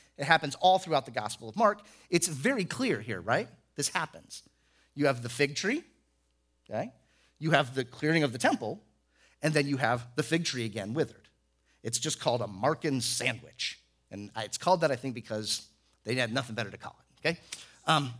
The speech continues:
<clears throat> it sounds better in the original Greek. I, I don't know that it does. I don't even think there's a term for it. I think this is an English construction. Okay,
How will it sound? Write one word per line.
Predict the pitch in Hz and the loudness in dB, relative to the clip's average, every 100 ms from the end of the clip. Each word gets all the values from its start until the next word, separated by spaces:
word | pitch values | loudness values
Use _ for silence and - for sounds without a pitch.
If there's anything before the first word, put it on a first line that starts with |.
| - | -8
<clears throat> | - - | -6 0
it | 175 | 6
sounds | 196 175 | 6 6
better | 139 147 | 2 2
in | 117 | 2
the | 110 | -2
original | 113 107 90 90 - | -6 -6 -8 -12 -14
Greek. | 104 87 - | -14 -8 -6
I, | 113 | 0
I | 139 | 0
don't | 110 120 | 0 -6
know | 101 95 | -6 -6
that | 90 | -12
it | 87 | -12
does. | 87 107 | -10 -8
I | 110 | -8
don't | 104 | -8
even | 104 98 | -10 -12
think | 104 | -14
there's | 98 | -14
a | |
term | - 98 | -12 -12
for | 95 | -8
it. | 104 | -8
I | |
think | 120 | -8
this | 117 | -6
is | 117 | -8
an | 104 | -8
English | 104 98 87 - _ | -12 -12 -12 -12 _
construction. | 107 - 92 - | -14 -12 -12 -6
Okay, | 156 | -6